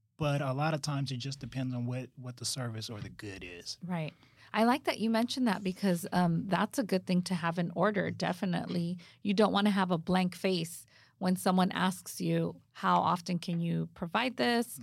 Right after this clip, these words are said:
Speaker 1: Mm-hmm.
Speaker 2: What, what delivery schedule could we develop? Can you tell me your limitations with thresholds?"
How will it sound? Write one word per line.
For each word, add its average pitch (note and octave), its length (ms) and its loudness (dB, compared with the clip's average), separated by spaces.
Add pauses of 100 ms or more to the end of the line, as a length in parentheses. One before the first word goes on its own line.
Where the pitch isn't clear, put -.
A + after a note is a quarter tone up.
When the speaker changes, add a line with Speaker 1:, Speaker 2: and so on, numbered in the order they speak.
(140)
Speaker 1:
Mm-hmm. A#2+ 140 -4
Speaker 2:
What, F#3 200 4 (120)
what G3 240 2 (320)
delivery G#3 500 4
schedule G#3 420 2
could G#3 180 2
we G3+ 160 4
develop? F#3+ 720 2 (220)
Can G3 180 4
you F#3 120 4
tell F#3+ 260 2
me F#3+ 180 4
your F#3 200 4
limitations G3+ 920 2
with E3+ 180 -2
thresholds?" G#3+ 920 4